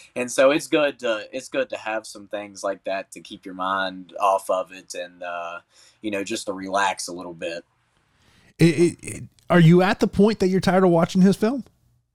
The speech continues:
Speaker 1: Oh, yeah. I, I'm one of these guys. If somebody, if a fighter tells you they aren't watching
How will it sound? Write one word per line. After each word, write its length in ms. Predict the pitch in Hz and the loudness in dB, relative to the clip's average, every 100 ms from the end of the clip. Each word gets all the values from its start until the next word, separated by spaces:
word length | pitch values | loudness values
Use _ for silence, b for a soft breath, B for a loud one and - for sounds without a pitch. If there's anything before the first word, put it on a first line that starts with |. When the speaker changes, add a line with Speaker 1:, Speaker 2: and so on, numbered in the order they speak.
| _ _ _ _ _ _ _ _ _ - | _ _ _ _ _ _ _ _ _ 2
Speaker 1:
Oh, 200 | 180 170 | 4 4
yeah. 260 | 131 135 | 0 -2
I, 400 | 107 107 131 143 | -4 -8 -8 -6
I'm 100 | 180 | -6
one 120 | 226 196 | -6 -6
of 80 | |
these 160 | 170 160 | -6 -6
guys. 320 | 156 156 147 | -4 -4 -2
If 120 | 359 | -6
somebody, 500 | - 208 220 165 139 143 | -4 -8 -8 -12 -12 -14
if 140 | 139 | -14
a 80 | 131 | -8
fighter 400 | 185 214 170 156 | -6 -6 -8 -8
tells 320 | - 156 135 | -8 -8 -10
you 100 | 123 | -18
they 140 | 120 | -10
aren't 240 | 131 143 131 | -6 -6 -6
watching 340 | 135 135 131 | -8 -10 -18